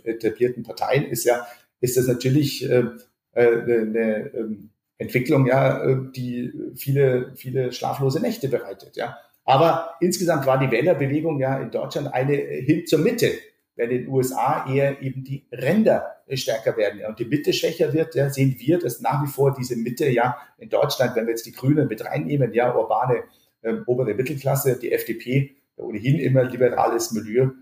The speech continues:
äh, S P D und C D U, C S U, ja, haben sie jetzt die Parteien der Mitte,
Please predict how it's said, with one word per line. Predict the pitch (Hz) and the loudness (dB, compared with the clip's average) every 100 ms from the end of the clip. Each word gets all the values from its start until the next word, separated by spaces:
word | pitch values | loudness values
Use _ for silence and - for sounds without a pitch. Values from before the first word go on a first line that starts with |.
| _ - | _ 0
äh, | 117 113 | 0 2
S | 120 120 | -2 -2
P | 117 | -4
D | 117 117 | 2 2
und | 110 - | 2 -4
C | 110 | -8
D | 101 104 | -10 -8
U, | |
C | - 110 | -6 0
S | 131 131 | 0 0
U, | 120 | -2
ja, | 113 113 131 - _ | 2 2 2 -6 _
haben | 120 | -2
sie | 123 | 4
jetzt | 113 113 | 4 4
die | 127 | -4
Parteien | 120 - - 123 | -8 -8 -4 -2
der | 110 | 0
Mitte, | 107 131 147 - | -2 2 2 2